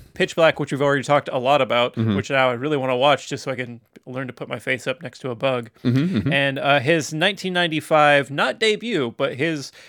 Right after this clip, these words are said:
Speaker 1: the film he, short film, he was a writer, director, and producer, Multifacial, because he is racially ambiguous and he leaned into it, which somehow launched all of this.
Speaker 2: Mm-hmm. Yeah.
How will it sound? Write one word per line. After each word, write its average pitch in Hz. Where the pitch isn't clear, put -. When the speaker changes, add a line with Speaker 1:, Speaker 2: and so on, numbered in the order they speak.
Speaker 1:
the 139
film 190
he, 151
short -
film, 170
he 156
was 135
a 139
writer, 165
director, 151
and 151
producer, 147
Multifacial, 160
because 127
he 131
is 127
racially 151
ambiguous 127
and 120
he 120
leaned 127
into 135
it, 117
which 127
somehow 147
launched 135
all 170
of 123
this. -
Speaker 2:
Mm-hmm. 107
Yeah. 107